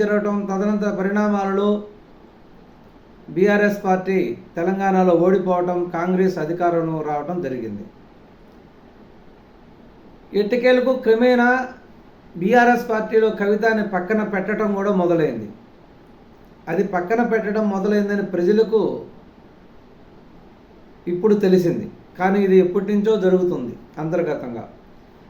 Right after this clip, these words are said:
సరే, ఎట్టకేలకు మొన్న జరిగినటువంటి ప్లీనరీ సమావేశంలో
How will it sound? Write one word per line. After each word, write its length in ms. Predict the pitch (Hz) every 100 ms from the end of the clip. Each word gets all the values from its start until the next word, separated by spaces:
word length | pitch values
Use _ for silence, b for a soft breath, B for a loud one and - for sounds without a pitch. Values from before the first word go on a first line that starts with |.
| - 226
సరే, 180 | 233
ఎట్టకేలకు 580 | 226 233 233 240 240 240 220
మొన్న 180 | 214
జరిగినటువంటి 540 | 208 214 220 220 214 196
ప్లీనరీ 460 | 190 208 208 214 202
సమావేశంలో 960 | 190 190 196 190 185 190 196 208